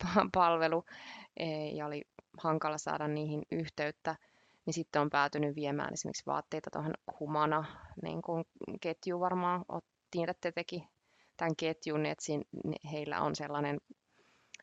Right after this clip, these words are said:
ää, palvelu, että he sitten ottaa tämän vastaan nämä vaatteet ja katsoo, mitä voi korjata, ja sitten ne, jotka voi korjata, niin, niin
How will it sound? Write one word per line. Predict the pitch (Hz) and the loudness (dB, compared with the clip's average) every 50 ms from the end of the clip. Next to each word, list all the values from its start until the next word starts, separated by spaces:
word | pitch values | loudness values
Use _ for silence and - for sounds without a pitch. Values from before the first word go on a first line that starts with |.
| _ _ - - | _ _ -10 -8
ää, | 147 143 147 147 - | -6 -6 -6 -6 -2
palvelu, | - 143 139 147 151 156 147 - | 0 0 2 2 0 0 0 -2
että | - - _ - 180 | -4 -6 _ -8 -8
he | 170 170 175 180 170 - | -8 -6 -8 -10 -10 -12
sitten | - - 175 - - - - | -12 -14 -12 -10 -10 -10 -10
ottaa | - _ - 160 156 156 | -10 _ -4 -2 -2 0
tämän | 156 156 156 151 151 | 0 0 0 -2 -2
vastaan | 151 151 156 - - - 151 151 151 | -2 -2 -2 -2 -4 -2 -2 -2 0
nämä | 151 151 151 165 170 - _ _ _ _ _ _ _ _ _ _ - - 175 | 0 -2 -4 -4 -8 -10 _ _ _ _ _ _ _ _ _ _ -10 -2 2
vaatteet | 190 185 190 - - - 170 165 - - | 4 4 4 2 2 -2 -2 0 0 -2
ja | 156 | -2
katsoo, | - 156 160 - - 170 151 | -2 -2 0 0 0 0 0
mitä | 151 156 - 156 147 | 0 0 0 0 0
voi | 147 147 151 | 0 0 0
korjata, | - 156 151 151 151 147 - - 147 | 0 -2 0 0 -2 -4 -6 -6 -6
ja | 147 - 147 | -4 -4 -6
sitten | 147 143 - - | -8 -8 -4 -4
ne, | 143 | -4
jotka | 143 - - 147 147 | -4 -4 -8 -6 -4
voi | 143 143 147 | -4 -4 -2
korjata, | - 151 147 147 147 143 - 143 143 | -2 -2 0 0 0 -2 -2 -2 -2
niin, | 143 143 143 143 - _ _ _ _ - - - _ _ _ _ | 0 0 -2 -4 -6 _ _ _ _ -20 -20 -20 _ _ _ _
niin | - 151 143 143 143 143 | -4 -2 0 0 0 -2